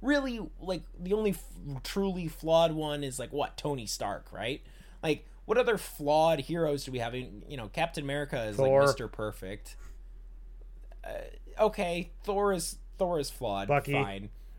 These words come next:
Speaker 1: I mean, uh, well,
Speaker 2: Black Widow.
Speaker 1: y-, Bucky barely qualifies as a hero,
Speaker 2: Hawkeye.
Speaker 1: if we're being <laughs> honest. Uh, no, I don't agree with that about Hawkeye. He's not, he, he,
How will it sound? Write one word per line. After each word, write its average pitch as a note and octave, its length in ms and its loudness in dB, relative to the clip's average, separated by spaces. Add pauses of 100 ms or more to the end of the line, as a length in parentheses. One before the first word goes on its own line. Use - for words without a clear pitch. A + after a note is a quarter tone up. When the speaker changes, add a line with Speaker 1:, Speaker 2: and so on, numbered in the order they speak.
Speaker 1:
I - 80 -6
mean, E3+ 200 -4 (680)
uh, - 60 -14 (220)
well, B3 280 6
Speaker 2:
Black - 200 12
Widow. C#3+ 320 8
Speaker 1:
y-, B3+ 100 -6 (320)
Bucky E4 360 8
barely G#3+ 420 4
qualifies F#3 800 8
as C3 100 -6
a A#2 80 -6
hero, F#3 280 2
Speaker 2:
Hawkeye. C#3+ 340 8
Speaker 1:
if C#3 60 8
we're G3+ 60 6
being G3+ 360 0
<laughs> - 40 -8
honest. - 720 -2 (680)
Uh, E3 280 6
no, C3+ 400 2
I C3 100 4
don't B2+ 180 -2
agree A#2+ 220 -6
with A#2 160 -8
that G#2+ 160 -2
about G2+ 200 -6
Hawkeye. F2+ 500 -4
He's B2+ 260 -8
not, A2+ 300 -6
he, D#3+ 100 -8
he, E3 320 -4